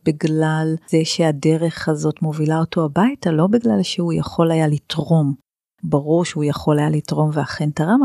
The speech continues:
אבל הוא גם העיק על החבורה. יש, אה, ככה, אה, מתח בינו ובין ארגורן. אני לא יודעת כמה הוא מאושר מגנדלף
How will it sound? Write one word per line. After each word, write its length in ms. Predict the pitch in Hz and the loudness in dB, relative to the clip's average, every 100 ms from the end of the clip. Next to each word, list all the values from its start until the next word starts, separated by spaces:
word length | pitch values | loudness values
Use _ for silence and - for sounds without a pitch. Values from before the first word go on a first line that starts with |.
| 208 | 2
אבל 100 | 185 | -2
הוא 120 | 170 | -2
גם 280 | 170 165 165 - | 2 2 0 -2
העיק 400 | 180 - 175 - | -2 0 -2 -2
על 80 | 151 | -2
החבורה. 500 | 147 - 156 151 147 139 _ _ _ | -2 -6 -8 -8 -10 -12 _ _ _
יש, 380 | 165 165 - 175 | -2 -2 -4 -2
אה, 100 | 170 | -4
ככה, 340 | - 170 - 165 160 160 156 156 156 160 160 - | -4 -6 -4 -4 -2 -4 -4 -2 0 0 -2 0
אה, 100 | 156 | 0
מתח 520 | 156 170 175 165 - 160 | 2 2 2 -2 -4 -2
בינו 380 | 160 160 160 151 | -2 -2 -4 -6
ובין 300 | 151 156 156 - | -8 -6 -4 -2
ארגורן. 680 | 226 226 214 233 226 226 233 - _ _ _ 160 | 0 0 0 2 2 2 0 -4 _ _ _ -2
אני 140 | 170 | 0
לא 180 | 175 180 | 0 0
יודעת 280 | 180 180 - | 0 -2 -4
כמה 320 | 170 170 170 | -6 -4 -4
הוא 180 | 165 160 | -4 -4
מאושר 420 | 156 156 - 165 | -4 -4 -2 0
מגנדלף 600 | 165 160 160 160 165 | 0 0 0 0 -2